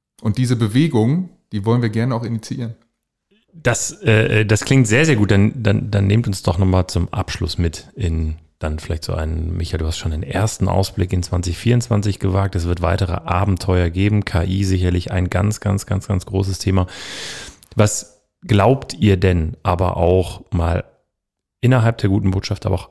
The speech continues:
Speaker 2: abseits der guten Botschafter, das Jahr zwanzig vierundzwanzig, ähm, was, was wird es mit sich bringen an echt relevanten, echt bedeutsamen, echt starken Themen?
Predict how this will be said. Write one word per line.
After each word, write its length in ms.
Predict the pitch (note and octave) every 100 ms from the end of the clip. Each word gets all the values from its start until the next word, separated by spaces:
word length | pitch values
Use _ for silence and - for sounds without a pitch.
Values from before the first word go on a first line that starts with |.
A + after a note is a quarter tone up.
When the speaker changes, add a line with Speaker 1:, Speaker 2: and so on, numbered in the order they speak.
| -
Speaker 2:
abseits 380 | - - F#2+ -
der 100 | F2
guten 240 | F2+ F2
Botschafter, 680 | E2 - D#2 - - E2 - -
das 200 | - F2
Jahr 180 | F2
zwanzig 380 | - F2+ F2 F2
vierundzwanzig, 840 | - F2 E2 F2+ F#2 D#2+ - - -
ähm, 360 | - E2 D#2+ D2+ D#2+
was, 280 | F#2+ -
was 160 | G2 -
wird 100 | G#2+
es 100 | G2
mit 140 | F#2+
sich 180 | - F#2
bringen 220 | E2+ D#2+
an 120 | D#2 -
echt 260 | F2+ -
relevanten, 600 | F2 E2 E2 E2+ E2+ E2 - _
echt 240 | G2 E2 -
bedeutsamen, 760 | E2 D#2+ E2+ - D#2+ D#2+ D#2 - -
echt 240 | E2+ -
starken 440 | - F2 F2 E2
Themen? 280 | - F2 D2+